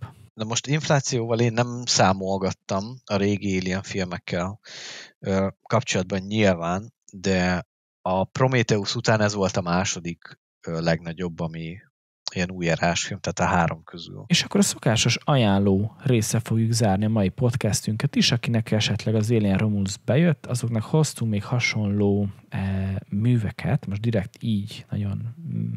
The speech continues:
Speaker 2: rejtélyesen fogalmazok. Eh, én most első körben nem egy filmmel, hanem egy játékkal készültem,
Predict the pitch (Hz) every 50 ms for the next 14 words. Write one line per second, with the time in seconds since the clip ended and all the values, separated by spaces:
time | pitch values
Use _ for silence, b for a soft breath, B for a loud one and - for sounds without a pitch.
0 | 117 123 - _ B B B B B - - 107 117 117 - 120 110 104 - 104
1 | 104 - - 117 117 117 107 104 104 98 95 - 147 160 B B B B B B
2 | B B B - 117 117 113 113 113 110 110 110 110 110 110 107 107 107 110 117
3 | 110 - - - 143 131 - - - 110 - 110 107 104 110 110 113 113 110 104
4 | 92 - - - - - - 143 139 127 110 104 101 98 98 98 98 101 104 107
5 | - - - - - - - 110 107 104 101 98 95 98 127 143 104 - - -
6 | - 131 139 - - - - - - - - - _ _ _ _ _ _ _ _
7 | _ _ _ - - 110 117 - - - 180 160 - - 139 131 127